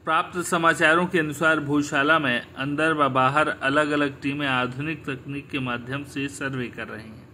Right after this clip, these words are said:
भोजशाला की सुरक्षा व्यवस्था को लेकर पुलिस अधीक्षक ने एडवाइजरी भी जारी की है, जिसमें सर्वे के दौरान भोजशाला परिसर क्षेत्र में ड्रोन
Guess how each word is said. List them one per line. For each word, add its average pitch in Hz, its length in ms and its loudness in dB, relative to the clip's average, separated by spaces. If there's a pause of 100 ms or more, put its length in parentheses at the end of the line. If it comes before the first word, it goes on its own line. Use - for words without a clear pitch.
(200)
भोजशाला 135 480 -2
की 139 140 -6
सुरक्षा 135 460 -2
व्यवस्था 127 440 -2
को 135 120 -6
लेकर 135 300 0
पुलिस 127 420 -4
अधीक्षक 120 500 -6
ने 131 160 -2
एडवाइजरी 131 600 -2
भी 139 200 -6
जारी 156 320 0
की 151 200 -4
है, 185 400 -8 (180)
जिसमें 175 320 -2
सर्वे 175 380 2
के 175 120 0
दौरान 165 420 4
भोजशाला 151 560 0
परिसर 151 440 -4
क्षेत्र 147 440 -6
में 120 240 -4
ड्रोन 143 340 -4